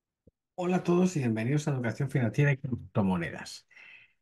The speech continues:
Eh, lo mejor del vídeo, pero esto es seguro. Dice, "No hay nada seguro cuando inviertes. A mí me arruinó la construcción un negocio seguro". El Bitcoin es mucho más seguro que la construcción. El tema de las inversiones,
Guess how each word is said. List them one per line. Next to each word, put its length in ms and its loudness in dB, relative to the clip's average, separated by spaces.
Eh, 580 10
lo 140 6
mejor 300 10
del 160 10
vídeo, 500 8
pero 220 8
esto 300 8
es 80 8
seguro. 720 6
Dice, 200 0
"No 80 4
hay 80 6
nada 160 6
seguro 340 4
cuando 240 0
inviertes. 460 -2
A 80 -2
mí 160 2
me 320 0
arruinó 460 2
la 140 2
construcción 760 0
un 220 2
negocio 540 2
seguro". 560 0
El 80 6
Bitcoin 340 8
es 80 8
mucho 200 8
más 140 8
seguro 300 6
que 80 4
la 160 2
construcción. 640 -6
El 140 -2
tema 220 4
de 100 8
las 280 4
inversiones, 1080 0